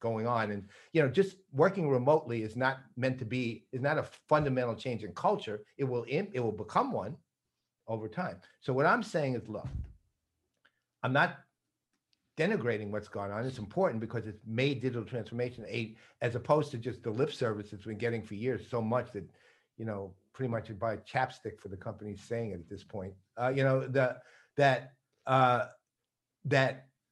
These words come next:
it's become a real question for companies to try to consider. And as a result of that, I'm saying, look, forget calling this a sprint to the finish line for digital s-, transformation. It's a sprint to the starting line. And that's what we're doing right now.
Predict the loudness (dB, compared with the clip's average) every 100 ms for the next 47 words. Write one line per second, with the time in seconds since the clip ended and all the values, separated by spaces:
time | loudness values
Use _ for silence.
0 | _ _ _ -12 -10 -8 2 4 4 4
1 | 4 4 2 2 4 2 -6 -18 _ _
2 | -12 -12 -6 -2 -2 -4 -10 -12 -2 0
3 | 0 -2 -8 -6 -6 -6 -10 -20 -2 0
4 | 2 0 2 2 4 2 0 0 -2 -2
5 | -4 -8 _ _ -4 0 0 -2 0 0
6 | 0 -2 -6 -12 -6 -4 -4 -6 -6 -6
7 | -6 -4 -4 -4 -8 -8 -8 -10 -12 _
8 | _ _ -6 -6 -2 -2 -2 -6 -14 -16
9 | _ _ -10 -8 -10 -8 -4 -4 -4 -8
10 | -8 -8 -2 0 -2 -6 -10 -12 _ _
11 | _ -10 -2 0 0 -2 -6 -4 -4 -4
12 | -4 -6 -8 -14